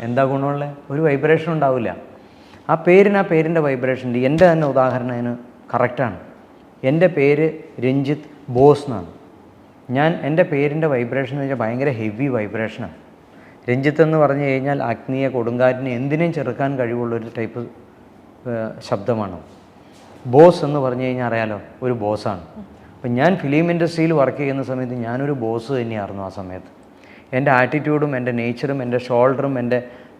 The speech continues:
ആ, ബിഹേവിയറും എല്ലാം അങ്ങനെയായിരുന്നു, ഒരു ബോസ് തന്നെയായിരുന്നു. ഞാൻ അതിൽ നിന്ന് തസ്മൈ ഗുരുജിയായിട്ട് മാറിയപ്പോൾ എൻ്റെ ഷോൾഡറിന് തന്നെ ഒരു ബെൻഡ് വന്നു,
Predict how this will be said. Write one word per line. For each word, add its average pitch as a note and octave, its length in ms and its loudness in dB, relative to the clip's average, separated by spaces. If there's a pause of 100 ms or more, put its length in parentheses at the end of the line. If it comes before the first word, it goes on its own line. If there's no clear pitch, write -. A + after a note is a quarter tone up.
ആ, A2+ 80 -6 (260)
ബിഹേവിയറും C3 640 0 (100)
എല്ലാം E3 360 4
അങ്ങനെയായിരുന്നു, A#2 520 -4 (380)
ഒരു C3 100 0
ബോസ് C#3 480 -2
തന്നെയായിരുന്നു. F#2+ 420 -8 (800)
ഞാൻ E3 180 4
അതിൽ D#3+ 220 2
നിന്ന് E3 280 0 (100)
തസ്മൈ D#3+ 380 0
ഗുരുജിയായിട്ട് C#3+ 600 -2
മാറിയപ്പോൾ A#2 580 -4 (360)
എൻ്റെ C#3 260 2
ഷോൾഡറിന് C3+ 720 2
തന്നെ A#2+ 260 -2
ഒരു A2+ 80 -4
ബെൻഡ് G#2+ 320 -6
വന്നു, F#2+ 260 -8